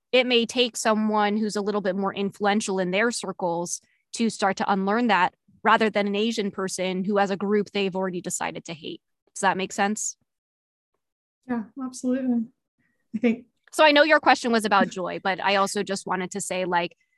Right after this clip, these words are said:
Speaker 1: no one person is going to single-handedly, like, overhaul the systems of oppression that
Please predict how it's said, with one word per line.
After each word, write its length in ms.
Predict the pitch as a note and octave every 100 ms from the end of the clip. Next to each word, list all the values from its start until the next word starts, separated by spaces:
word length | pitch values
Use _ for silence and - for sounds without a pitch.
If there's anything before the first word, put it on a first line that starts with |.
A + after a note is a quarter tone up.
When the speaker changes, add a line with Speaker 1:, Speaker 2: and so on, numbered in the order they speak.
| _ -
Speaker 1:
no 300 | A#3 A#3+ B3
one 280 | A#3 A3+
person 560 | G#3+ G3+ G3 G#3+ G#3+ A3
is 140 | G3
going 280 | - F#3 F#3+
to 100 | G#3
single-handedly, 1080 | - G3 F#3 F#3+ F#3+ F3+ F#3+ A3 A#3+ C#4 D4 _ _ _ G3
like, 360 | G3 F#3+ _ _ _ _ _ A#3+
overhaul 920 | A#3+ G#3 G#3+ G#3 F#3+ F#3 F3 F3+ F#3 _ -
the 120 | G3
systems 480 | - G#3 - F#3+ F#3+
of 80 | F3+
oppression 720 | F3+ F#3+ F3+ - A#3+ C#4 D4+
that 320 | G3+ F#3+ F3+